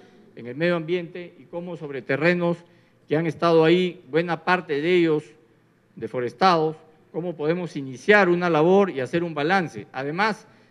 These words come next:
de las obligaciones de retener treinta por ciento de los bosques que finalmente se puedan haber asignado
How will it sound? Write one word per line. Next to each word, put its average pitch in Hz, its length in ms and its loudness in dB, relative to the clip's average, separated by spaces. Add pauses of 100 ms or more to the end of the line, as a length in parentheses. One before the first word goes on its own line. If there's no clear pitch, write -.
de 131 100 -12
las 139 200 -8
obligaciones 147 680 -2
de 156 60 2
retener 151 640 -4 (380)
treinta 170 360 -6
por 135 120 -14
ciento 165 340 -8
de 139 60 -10
los 127 180 -12
bosques 170 360 -10
que 127 120 -10
finalmente 151 520 -6
se 127 100 -10
puedan 151 320 2
haber 139 340 0
asignado 147 640 -4